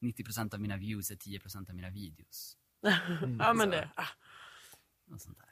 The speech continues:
Speaker 2: Ja, men du, du, du pratar om böcker du har läst, du pratar om design patterns och andra koder eller saker. Så du körde, du körde, eh, du hade, var på s-, eh, någon startup-konferens och då liksom typ körde en liksom recension,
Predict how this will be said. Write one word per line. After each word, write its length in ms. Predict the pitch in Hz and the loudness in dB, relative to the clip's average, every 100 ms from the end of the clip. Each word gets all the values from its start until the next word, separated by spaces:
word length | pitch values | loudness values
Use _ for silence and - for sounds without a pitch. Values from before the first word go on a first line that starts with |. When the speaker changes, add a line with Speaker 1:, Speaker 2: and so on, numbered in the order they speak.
| _ | _
Speaker 2:
Ja, 120 | 240 233 | -2 2
men 180 | 247 | 4
du, 80 | 254 285 285 277 277 269 | 6 6 8 8 6 4
du, 300 | 247 302 294 | 4 4 4
du 120 | 262 | 0
pratar 280 | 302 311 294 | 6 6 6
om 120 | 285 | 4
böcker 260 | 277 311 311 | 4 4 4
du 60 | 285 | 4
har 60 | |
läst, 320 | 226 160 214 | 6 6 4
du 60 | 247 | 4
pratar 360 | 233 233 226 214 | 4 4 6 6
om 300 | 208 208 208 | 6 0 2
design 480 | 220 208 240 233 226 | 2 6 6 6 2
patterns 500 | 208 185 - 185 185 | 4 2 2 -2 0
och 80 | |
andra 180 | 185 180 | 0 -2
koder 300 | 180 185 170 | -2 0 0
eller 100 | 175 | -2
saker. 140 | 175 170 | -8 -8
Så 80 | |
du 40 | 180 | -2
körde, 200 | 196 196 | 2 2
du 60 | |
körde, 220 | 202 208 190 | 2 0 -4
eh, 600 | - - 107 90 - 208 | -4 -2 0 -2 -4 4
du 100 | 233 | 6
hade, 220 | 226 220 | 6 6
var 160 | 220 | 4
på 280 | 220 233 226 | 4 4 8
s-, 480 | 214 208 - - - | 8 6 0 0 -2
eh, 300 | - 220 208 | 0 2 2
någon 160 | 214 214 | 0 -2
startup-konferens 1000 | - 247 214 196 - 190 208 240 254 240 | 6 6 6 0 -2 0 6 6 6 2
och 60 | |
då 120 | 208 202 | 2 2
liksom 340 | 190 165 185 | 0 0 0
typ 220 | 185 175 | -2 -4
körde 260 | - 196 185 | 4 4 6
en 60 | |
liksom 340 | 180 175 175 170 | 2 0 -2 0
recension, 720 | 175 185 175 190 175 175 170 | 0 0 0 2 4 2 2